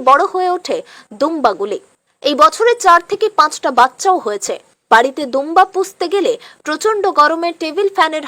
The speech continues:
হাওয়া রাখতে হয়। এক একটি দুম্বা এক থেকে দেড় কুইন্টাল ওজন হয়ে থাকে। বর্তমানে মিরাজুলের দুম্বাগুলি আশি থেকে নব্বই কিলো ওজনের হয়েছে। এই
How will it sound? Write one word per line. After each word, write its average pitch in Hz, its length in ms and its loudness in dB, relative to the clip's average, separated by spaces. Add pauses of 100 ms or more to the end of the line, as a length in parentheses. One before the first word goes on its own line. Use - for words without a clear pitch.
হাওয়া 285 240 4 (100)
রাখতে - 340 -4
হয়। - 180 0 (380)
এক 254 240 4
একটি 440 160 2 (100)
দুম্বা 339 340 0 (380)
এক 330 60 -2 (120)
থেকে 359 200 -4 (100)
দেড় 339 220 -2
কুইন্টাল 320 380 -4 (120)
ওজন 285 320 -8
হয়ে 190 220 -8
থাকে। 214 200 -4 (480)
বর্তমানে 392 420 2 (100)
মিরাজুলের 339 520 0 (100)
দুম্বাগুলি 330 580 0 (340)
আশি 359 180 -2 (100)
থেকে 403 140 -6 (100)
নব্বই 320 380 -4
কিলো 330 160 -2 (120)
ওজনের 240 400 -6
হয়েছে। 214 300 -6 (420)
এই 269 80 2